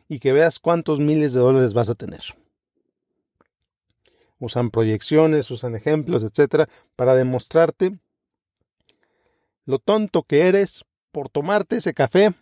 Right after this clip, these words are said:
en lugar de invertir el dinero. Mira nada más la diferencia que hará en tu vida. Y te regañan. Y te dicen. Y te hacen sentir mal. O te intentan hacer sentir mal. Cuando a lo mejor en realidad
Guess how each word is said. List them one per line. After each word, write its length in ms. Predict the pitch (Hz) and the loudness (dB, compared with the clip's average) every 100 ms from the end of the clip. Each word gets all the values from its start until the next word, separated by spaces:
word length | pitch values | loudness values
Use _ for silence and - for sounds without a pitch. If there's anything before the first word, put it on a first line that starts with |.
| _ - | _ -6
en 160 | 165 | 0
lugar 240 | 151 127 143 | 2 2 2
de 60 | |
invertir 340 | 151 139 - 147 | 2 0 0 0
el 80 | 135 | 0
dinero. 300 | 120 113 - _ _ _ _ _ _ | -2 -6 -14 _ _ _ _ _ _
Mira 300 | - 208 220 | -4 0 0
nada 180 | 202 196 | 0 -2
más 220 | 190 190 | 0 -2
la 60 | 170 | 0
diferencia 420 | 160 151 185 151 | 0 2 2 0
que 100 | - | 0
hará 80 | 151 | 0
en 80 | 165 | 2
tu 80 | 147 | 0
vida. 160 | 143 - _ - | -2 -2 _ -16
Y 80 | |
te 140 | 110 123 | -4 -2
regañan. 440 | 107 107 110 104 _ _ _ _ - _ _ | -2 -2 -4 -6 _ _ _ _ -20 _ _
Y 120 | 143 | -12
te 140 | - 123 | -2 2
dicen. 460 | 120 113 - 113 - _ _ _ | 2 0 -4 -8 -10 _ _ _
Y 120 | 139 | -12
te 100 | - | -2
hacen 160 | 135 117 | 0 0
sentir 400 | 117 110 120 113 | -4 -2 0 0
mal. 280 | 113 107 107 _ _ _ _ _ | 0 -4 -6 _ _ _ _ _
O 140 | - 123 | -10 -4
te 100 | 123 | -2
intentan 460 | 117 165 160 135 | 2 2 2 -2
hacer 180 | 113 131 | 0 0
sentir 340 | 127 113 123 | 0 -2 0
mal. 200 | 117 127 127 _ _ _ _ - | 2 0 -2 _ _ _ _ -6
Cuando 220 | 160 156 | -2 2
a 40 | |
lo 60 | 156 | 0
mejor 220 | 147 190 | 0 0
en 100 | 202 | 2
realidad 300 | 180 156 175 | 2 2 -2